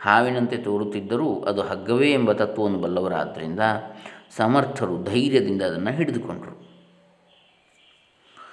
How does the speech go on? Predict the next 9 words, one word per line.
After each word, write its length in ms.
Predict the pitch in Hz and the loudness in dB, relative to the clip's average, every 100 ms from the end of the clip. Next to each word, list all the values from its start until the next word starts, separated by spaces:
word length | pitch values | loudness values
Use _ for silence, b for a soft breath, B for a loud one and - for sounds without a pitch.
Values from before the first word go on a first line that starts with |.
| B B B B | B B B B
ಪಂಡಿತನು 480 | 131 135 156 156 127 | 6 6 6 2 2
ವೇದಾಂತದ 500 | 117 120 127 135 123 | 4 6 6 4 4
ಮಾತುಗಳನ್ನು 500 | 117 117 123 123 113 | 2 4 4 2 2
ಎಷ್ಟು 200 | 113 - - | 0 -4 -10
ಹೇಳುತ್ತಿದ್ದರೂ 720 | 104 - 117 123 123 110 123 | -8 2 4 4 2 2 2
ಹಗ್ಗವು 420 | 110 104 104 139 | 4 2 8 10
ಹಾವಿನಂತೆ 600 | 127 104 107 123 135 135 | 10 8 6 4 2 0
ಇರುವುದೇ-, 420 | 135 120 120 117 107 107 - 104 101 - | 2 4 4 2 2 0 -2 -4 -6 -2
ಇರುವುದುಂಟೆಂಬುದನ್ನು 1400 | 110 123 123 113 120 123 113 107 101 101 139 98 92 120 | 2 4 6 4 4 4 4 4 4 4 4 2 -2 -6